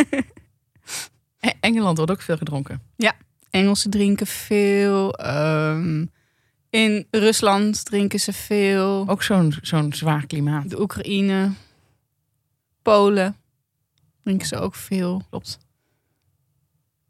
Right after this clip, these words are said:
Speaker 2: Maar Estland.
Speaker 1: Finland.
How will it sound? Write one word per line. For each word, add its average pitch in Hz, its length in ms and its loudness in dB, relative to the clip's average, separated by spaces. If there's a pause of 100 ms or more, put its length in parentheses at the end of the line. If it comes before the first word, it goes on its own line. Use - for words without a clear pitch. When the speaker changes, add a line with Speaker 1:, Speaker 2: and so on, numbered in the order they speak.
(720)
Speaker 2:
Maar 202 140 -10
Estland. 202 640 -6 (1200)
Speaker 1:
Finland. 175 600 -2